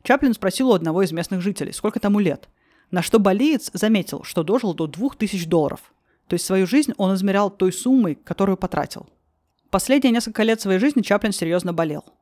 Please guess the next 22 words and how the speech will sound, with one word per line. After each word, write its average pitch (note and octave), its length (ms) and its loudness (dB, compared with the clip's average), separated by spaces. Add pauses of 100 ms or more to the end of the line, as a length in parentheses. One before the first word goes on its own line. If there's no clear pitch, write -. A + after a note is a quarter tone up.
У F#3 60 -4
него A3 160 2
было G#3+ 160 2
несколько G3 400 -4
инсультов. - 560 -6 (500)
Уна D#4 220 6
увозила G#3 420 2
Чарли A3+ 300 0
на E3+ 100 -4
прогулки F3 440 -4
в E3 60 -2
инвалидном F3 380 -4
кресле. - 460 -8 (240)
Она F#3 160 -2
сама G#3 260 0
ухаживала D#3 480 -4
за D3+ 140 -8
ним, C#3+ 180 -8 (140)
отказываясь F#3+ 500 -2
от - 120 -10
помощи F3 300 -4
сиделок. D#3+ 540 -8